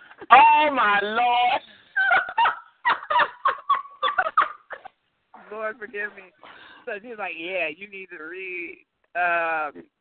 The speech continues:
Speaker 2: Proverbs thirty-one." I'm like, "And I will do. And you remember that he that findeth a wife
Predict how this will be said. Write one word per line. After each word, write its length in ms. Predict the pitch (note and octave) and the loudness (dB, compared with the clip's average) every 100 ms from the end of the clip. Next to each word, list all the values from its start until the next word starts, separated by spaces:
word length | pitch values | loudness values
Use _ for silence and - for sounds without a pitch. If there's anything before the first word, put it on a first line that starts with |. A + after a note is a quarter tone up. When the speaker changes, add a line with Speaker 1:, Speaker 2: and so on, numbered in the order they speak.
| _ _ _ _ _ _ _ _ - | _ _ _ _ _ _ _ _ -4
Speaker 2:
Proverbs 560 | F3+ F3+ F3+ E3+ E3 - | -2 0 -2 -8 -8 -10
thirty-one." 340 | F#3 F#3 F#3+ | -10 -10 -12
I'm 180 | F#3 G4+ | -12 -10
like, 180 | F#4 C#4 | -14 -12
"And 120 | F#3+ | -6
I 80 | F#3 | -6
will 200 | G3 G3+ G#3+ | -6 -8 -12
do. 140 | G3 E3+ | -14 -12
And 100 | F3 | -12
you 200 | F3+ B3+ | -8 -6
remember 440 | C4 G#3 G3 E3+ E3+ | -4 -4 -6 -4 -4
that 240 | F3 E3+ | -4 -6
he 360 | A3 D#4+ G#3+ C#4 F3 | -6 -8 -8 -8 -4
that 160 | F3 | -2
findeth 340 | - F3 F3 E3 | -2 -2 -4 -8
a 100 | E3 | -6
wife 200 | F3+ | -6